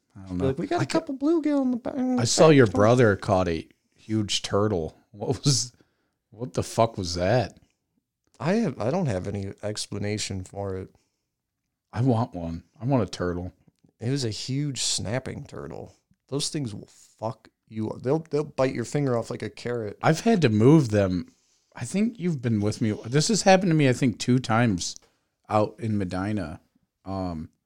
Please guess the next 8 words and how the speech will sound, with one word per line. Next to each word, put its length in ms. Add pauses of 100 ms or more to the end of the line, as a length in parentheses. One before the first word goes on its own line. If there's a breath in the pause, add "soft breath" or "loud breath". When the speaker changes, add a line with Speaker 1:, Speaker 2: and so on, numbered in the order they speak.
(400)
Speaker 1:
had 180
to 80
move 500
turtles 540
out 220
of 140
the 80
road 500